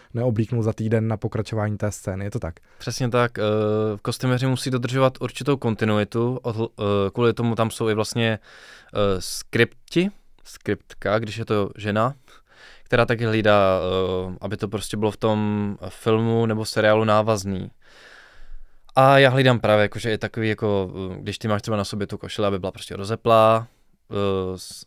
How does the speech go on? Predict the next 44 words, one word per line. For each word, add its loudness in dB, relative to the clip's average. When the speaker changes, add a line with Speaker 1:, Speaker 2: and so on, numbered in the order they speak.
Speaker 2:
a 0
v -8
druhém 0
záběru, 4
aby -2
se -2
neobjevila 2
zas -2
zaplá, -2
že -12
jo? -10
To -8
už -8
je -8
pak -4
prostě -8
chyba, 2
to -2
je -2
jasný, -6
že -4
jo? 0
A 6
to 4
je 4
jedna 4
z, -4
jakoby, -2
z -12
hlavních 0
i -6
náplní, -2
bych -6
řekl, -6
jako -4
kostyméra -4
na 0
place. -2
Musíme -4
hlídat -4
tyhle -4
ty -6
návaznosti -2
a 0